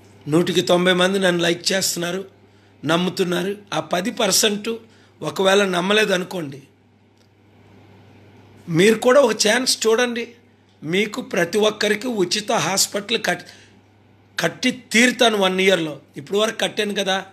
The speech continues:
మీకు నమ్మ-, నమ్మలేని వాళ్ళందరూ మెదక్ వెళ్ళండి, సంగారెడ్డి వెళ్ళండి.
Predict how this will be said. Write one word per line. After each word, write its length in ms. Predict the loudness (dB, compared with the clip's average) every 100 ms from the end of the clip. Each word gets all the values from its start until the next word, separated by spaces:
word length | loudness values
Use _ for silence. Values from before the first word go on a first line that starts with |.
| -20 -20 _ -6
మీకు 260 | 0 0 0
నమ్మ-, 520 | 0 0 -2 -6 -4
నమ్మలేని 440 | -4 0 0 0
వాళ్ళందరూ 400 | 0 -2 -2 -4
మెదక్ 380 | 0 0 0 -2
వెళ్ళండి, 380 | -2 -2 -6 -12 -18 _
సంగారెడ్డి 580 | -10 -8 0 2 2 0
వెళ్ళండి. 380 | -4 -6 -12 -20